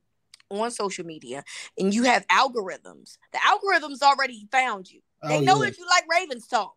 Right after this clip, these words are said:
Speaker 1: They know that you
Speaker 2: Right.
Speaker 1: like Lamar Jackson talk. So it's just gonna pop up on your timeline
Speaker 2: Mm-hmm.
Speaker 1: with no, no concerns. So it's very hard unless you just choose to not listen to the radio,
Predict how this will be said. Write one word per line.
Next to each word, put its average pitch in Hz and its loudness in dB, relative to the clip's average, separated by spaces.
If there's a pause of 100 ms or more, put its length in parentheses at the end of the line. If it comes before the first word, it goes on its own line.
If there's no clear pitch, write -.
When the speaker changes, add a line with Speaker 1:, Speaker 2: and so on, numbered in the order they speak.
Speaker 1:
They 302 4
know 403 0
that 440 2
you 262 -4
Speaker 2:
Right. - 0
Speaker 1:
like 330 2
Lamar 330 2
Jackson 320 -4
talk. 269 0 (120)
So 311 4
it's 440 -4
just - -16
gonna 330 -2
pop 339 6
up 359 4
on 285 -4
your 233 -12
timeline 196 0
Speaker 2:
Mm-hmm. 170 -6
Speaker 1:
with 240 -2
no, 349 4
no 349 2
concerns. 247 -6 (440)
So 285 0 (800)
it's 330 -10
very 370 2
hard 277 6
unless 277 -8
you 269 -16
just 262 -16
choose 254 -10
to 208 -8 (280)
not 269 2
listen 262 -6
to 247 -2
the 220 2
radio, 185 0